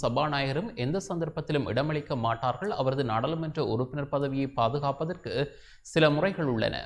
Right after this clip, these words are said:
நாடாளுமன்றத்துக்கு அழைத்து வந்து மீண்டும் அழைத்து செல்லல் மற்றும் விடுமுறையை அங்கீகரித்தல் என வழிகள் உள்ளன. எனது நினைவுப்படி இதுபோன்ற சந்தர்ப்பத்தில்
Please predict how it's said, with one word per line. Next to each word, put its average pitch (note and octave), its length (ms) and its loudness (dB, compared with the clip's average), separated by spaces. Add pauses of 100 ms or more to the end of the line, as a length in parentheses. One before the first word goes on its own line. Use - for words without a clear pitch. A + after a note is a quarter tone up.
(440)
நாடாளுமன்றத்துக்கு A#2+ 840 2
அழைத்து A#2+ 280 4
வந்து A#2+ 260 -2
மீண்டும் B2 400 -2
அழைத்து A#2+ 360 0
செல்லல் A#2+ 340 0
மற்றும் B2+ 400 -4
விடுமுறையை B2+ 500 2
அங்கீகரித்தல் B2 680 -2
என D#3+ 120 -2
வழிகள் C3 440 0
உள்ளன. A#2 220 2 (1500)
எனது D3+ 260 8
நினைவுப்படி G3 540 4
இதுபோன்ற E3 440 2
சந்தர்ப்பத்தில் D3+ 680 -2